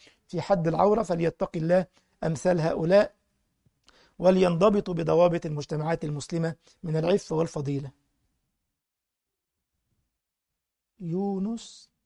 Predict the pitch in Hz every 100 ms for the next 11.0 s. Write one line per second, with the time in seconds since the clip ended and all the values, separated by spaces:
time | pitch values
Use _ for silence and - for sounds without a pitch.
0 | _ 185 190 233 285 - - - _ _
1 | _ _ _ _ _ _ _ _ 208 175
2 | 196 214 208 202 190 180 156 185 _ _
3 | _ _ _ _ _ _ _ - 208 -
4 | 202 175 170 233 - - 175 175 185 -
5 | 190 185 208 - _ _ _ _ _ _
6 | _ _ _ _ _ _ _ _ _ _
7 | - 190 170 151 190 _ _ _ _ _
8 | _ - 175 190 190 170 170 - 349 165
9 | 170 - - 185 226 214 - - 220 202
10 | 190 196 - - 202 - 156 - 247